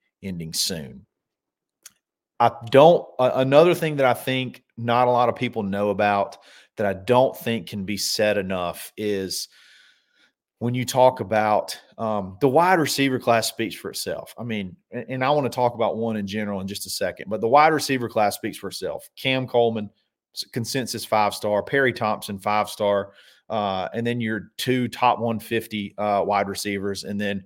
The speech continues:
obviously you're not gonna stop, uh, recruiting Ryan Williams until it's over. But this linebacker class, holy cow, guys. Um, it's, it's, it's, it's not only is it a, a class of highly rated guys,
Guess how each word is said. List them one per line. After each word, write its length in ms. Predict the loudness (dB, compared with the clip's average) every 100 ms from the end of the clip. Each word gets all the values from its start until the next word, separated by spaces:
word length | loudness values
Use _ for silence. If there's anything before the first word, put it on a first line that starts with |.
| _ _
obviously 420 | 2 2 -2 -4
you're 180 | -4 -4
not 280 | -2 0 0
gonna 140 | -4
stop, 440 | -2 0 0 0 -2
uh, 320 | 0 2 0 -4 -12 _
recruiting 440 | -14 -4 -2 -2
Ryan 260 | -2 -2 -2
Williams 320 | -2 -4 -6
until 240 | -8 -6 -4
it's 120 | 0
over. 380 | 0 0 -6 -10 -20 -20 _ _
But 120 | 2
this 220 | 4 4
linebacker 840 | 2 2 4 4 4 0 -4 -8 -8
class, 600 | -6 -6 -6 -8 -8 -12 _
holy 1300 | -14 4 6 6 4 -2 -6 -4 2 2 0 -6 -12 _ -20
cow, 400 | -4 -2 0 -2
guys. 540 | -4 -6 -6 -8 -12 -14 _ -20 _
Um, 560 | 0 2 2 -2 -10 -18 _ _ _ _ _ _ _ _ _ _ _ _ _ _ _ _
it's, 280 | -4 -4 0
it's, 300 | 2 2 0 2
it's, 380 | 2 0 -6 -6
it's 180 | -8 -4
not 340 | 4 6 8
only 440 | 6 6 2 0 0
is 160 | 0
it 180 | -2 -4 -4
a, 300 | -4 -2 -6
a 20 |
class 500 | 0 2 2 2 -2
of 100 | -6
highly 520 | -6 -2 0 2 0
rated 520 | 0 0 0 -2 -6
guys, 520 | -6 -4 -2 -4 -8